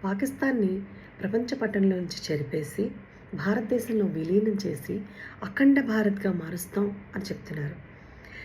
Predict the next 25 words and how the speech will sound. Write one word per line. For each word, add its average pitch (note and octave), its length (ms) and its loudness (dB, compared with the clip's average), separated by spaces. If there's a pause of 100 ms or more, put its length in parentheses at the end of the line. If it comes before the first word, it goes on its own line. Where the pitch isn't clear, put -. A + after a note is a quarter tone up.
(460)
మన F#3+ 100 6
దేశంలో C4+ 460 4
ప్రస్తుతం G#3+ 580 0
ఉన్న C4+ 140 4
ముస్లిమ్స్నే A#3 640 -2
భరించలేక G3 680 2
వాళ్ళ F3 420 -2
వల్ల E3 240 2 (480)
హిందూ F3 300 2
మతానికే A#3 500 -2
ప్రమాదం G3+ 540 -2
అని A3+ 100 0
చెప్పి G#3 260 0
భయపడుతూ F#3 680 -2 (380)
అభద్రతలో G#3+ 600 4
ఉన్న F3+ 200 4
హిందువులంతా D#3+ 880 2 (540)
మరి F#3+ 100 -2 (100)
పాకిస్తాన్ G#3 580 -2
నుంచి A#3+ 300 0
వచ్చే A3 280 2
ముస్లిమ్స్ G#3+ 480 2
అందరినీ G#3 520 4 (560)
ఎలా F3 180 2
భరిస్తారు? G#3+ 800 0